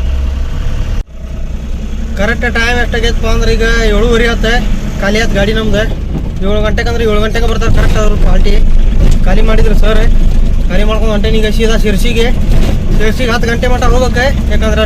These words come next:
ಟಿ ಎಚ್ ಎಸ್ ಅದು ಹತ್ತು ಗಂಟೆಗೆ ಚಾಲು ಆಕೈತಿ. ಅದಕ್ಕೆ ಬರ್ರಿ ಈಗ ಸೀದಾ ಶಿರ್ಸಿಗೆ ಹೋಗೋಣ. ನಾವು ಮತ್ತೆ ಒಳ್ಳೆ ಅಂಗಡಿಗೆ ಹೋಗ್ಬೇಕಾಗ್ತಿದೆ. ಯಾಕಂದ್ರೆ ಅವ್ರಿಗೆ ಚೀಲನ ಕೊಟ್ಟಿಲ್ಲ, ಕೊಡ್ಬೇಕಿತ್ತು.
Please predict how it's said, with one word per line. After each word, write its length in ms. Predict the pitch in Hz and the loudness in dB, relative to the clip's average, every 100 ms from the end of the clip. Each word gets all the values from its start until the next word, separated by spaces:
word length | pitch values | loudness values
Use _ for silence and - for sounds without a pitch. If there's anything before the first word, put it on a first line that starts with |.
| - | 2
ಟಿ 80 | 226 | 2
ಎಚ್ 120 | - 240 | 0 0
ಎಸ್ 120 | 233 | 0
ಅದು 100 | 226 226 | 0 0
ಹತ್ತು 140 | - | 0
ಗಂಟೆಗೆ 180 | 202 220 214 | 0 0 0
ಚಾಲು 180 | 233 226 | 0 0
ಆಕೈತಿ. 280 | 220 220 233 - - - - - 180 | 0 0 0 0 -2 -2 0 0 0
ಅದಕ್ಕೆ 260 | 180 208 214 - 185 | -2 -2 -2 -2 -2
ಬರ್ರಿ 160 | 202 226 | -2 -2
ಈಗ 60 | 214 | -2
ಸೀದಾ 160 | 220 220 | 0 0
ಶಿರ್ಸಿಗೆ 260 | 208 220 226 220 | -2 -2 0 0
ಹೋಗೋಣ. 200 | 208 185 - - - - - - - - - - - - - 226 - | 0 0 -2 -2 -2 -2 -2 -4 -8 -10 -8 -6 -4 -4 -2 -2 -2
ನಾವು 120 | 226 220 | -2 -2
ಮತ್ತೆ 160 | 269 - 269 | -2 -2 0
ಒಳ್ಳೆ 140 | 269 262 | 0 -2
ಅಂಗಡಿಗೆ 260 | 269 269 | -2 -2
ಹೋಗ್ಬೇಕಾಗ್ತಿದೆ. 560 | 262 254 247 - - - - - - | -2 0 2 2 4 4 2 2 2
ಯಾಕಂದ್ರೆ 300 | 196 240 233 | 2 0 0
ಅವ್ರಿಗೆ 180 | 240 226 226 | -2 -4 -2
ಚೀಲನ 280 | 226 254 254 | -2 -2 -2
ಕೊಟ್ಟಿಲ್ಲ, 280 | 240 - 233 247 - - | -4 -2 -2 0 0 0
ಕೊಡ್ಬೇಕಿತ್ತು. 500 | 208 220 240 240 - | 0 -2 -2 -4 -2